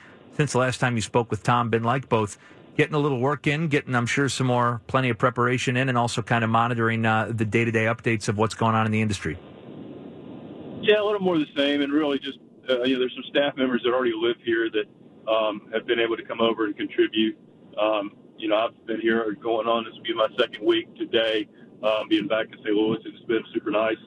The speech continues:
Speaker 2: Um, but no other staff members came in specifically for that. You know, they've been able to get their work and putting in at home. But,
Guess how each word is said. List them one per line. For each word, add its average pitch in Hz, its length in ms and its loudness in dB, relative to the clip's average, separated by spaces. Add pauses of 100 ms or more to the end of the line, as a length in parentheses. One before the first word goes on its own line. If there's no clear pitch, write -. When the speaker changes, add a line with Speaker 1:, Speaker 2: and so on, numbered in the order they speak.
(720)
Speaker 2:
Um, 104 440 2
but 117 120 2
no 139 120 2
other 120 200 -2
staff 120 200 0
members 113 300 -4
came 110 180 0
in 107 120 2
specifically - 500 -4
for 104 120 -2
that. 107 240 2 (840)
You 110 80 -8
know, 104 120 2
they've 101 100 -2
been 107 160 0
able 104 160 2
to 101 80 0 (500)
get - 200 0
their 110 100 0
work 110 240 0
and 104 100 -12 (160)
putting 110 180 -2
in 110 280 -6 (760)
at 101 120 2
home. 110 440 -2
But, 101 120 0